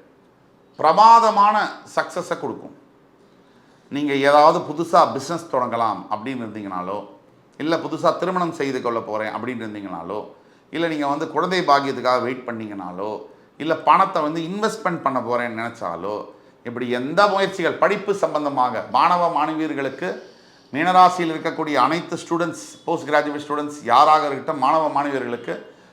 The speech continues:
மிகப்பெரிய நல்ல திருப்பங்களை ninth of October-லேருந்து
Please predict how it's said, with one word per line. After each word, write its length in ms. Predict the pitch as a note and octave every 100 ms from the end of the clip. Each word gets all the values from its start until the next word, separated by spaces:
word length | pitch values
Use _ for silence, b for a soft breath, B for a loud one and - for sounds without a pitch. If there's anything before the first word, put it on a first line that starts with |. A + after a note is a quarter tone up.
| b
மிகப்பெரிய 600 | E3 A#3+ C4 - B3+ B3
நல்ல 260 | G3 F#3+ G#3
திருப்பங்களை 720 | G3 F3 F3 D3 C#3+ D#3+ - - - B2
ninth 280 | E3 F3
of 240 | F#3 D3+ D3
October-லேருந்து 760 | D3+ D3 B2+ A#2+ A2+ A#2 A#2+